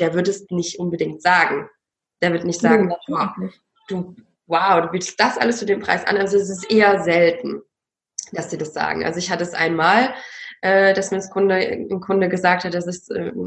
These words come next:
Speaker 1: zu einen geringen Stundensatz habe, ähm, für ihn, seiner Meinung nach. Und dann hat er den halt erhöht, das fand ich sehr schön.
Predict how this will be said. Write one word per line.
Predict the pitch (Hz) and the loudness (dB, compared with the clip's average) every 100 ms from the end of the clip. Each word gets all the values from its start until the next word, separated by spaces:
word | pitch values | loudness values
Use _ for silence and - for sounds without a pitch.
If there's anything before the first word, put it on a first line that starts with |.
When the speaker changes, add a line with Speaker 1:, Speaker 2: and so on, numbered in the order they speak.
| 180 180 | -6 -6
Speaker 1:
zu | 185 | -2
einen | 185 | 0
geringen | 175 180 175 | 0 0 0
Stundensatz | - 185 180 175 170 175 | 0 -2 0 0 0 2
habe, | 170 170 170 - - - - _ 180 | 4 4 2 -4 -18 -20 -20 _ 0
ähm, | 175 | 0
für | - 170 | 0 -2
ihn, | 180 214 254 - _ - _ _ | 2 2 2 -4 _ -20 _ _
seiner | - 175 220 | 0 4 4
Meinung | 202 208 214 | 2 2 0
nach. | 208 - - | 0 -2 -6
Und | 175 165 | -6 -4
dann | 165 165 | -4 -4
hat | 175 | 0
er | 170 | 2
den | 170 175 | 2 2
halt | 165 | 0
erhöht, | 170 160 180 240 | -2 -2 2 2
das | 220 - | 0 -6
fand | 170 | -6
ich | 165 | -6
sehr | 160 | -6
schön. | 170 180 208 | -4 -2 -2